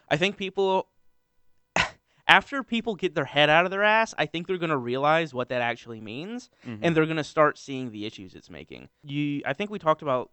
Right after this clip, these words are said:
Speaker 1: uh, last week, there's already a lawsuit being brought against
Speaker 2: Uh,
Speaker 1: them.
Speaker 2: the, uh, antitrust committee is looking into it.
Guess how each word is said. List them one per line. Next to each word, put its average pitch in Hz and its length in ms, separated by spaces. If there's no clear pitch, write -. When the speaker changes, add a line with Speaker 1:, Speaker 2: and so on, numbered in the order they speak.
Speaker 1:
uh, 117 200
last 113 320
week, 110 240
there's 110 280
already 113 320
a 104 80
lawsuit 101 540
being 135 180
brought 139 440
against 143 260
Speaker 2:
Uh, 139 160
Speaker 1:
them. 175 240
Speaker 2:
the, 156 480
uh, 135 300
antitrust 135 760
committee 110 460
is 98 220
looking 104 380
into - 280
it. - 260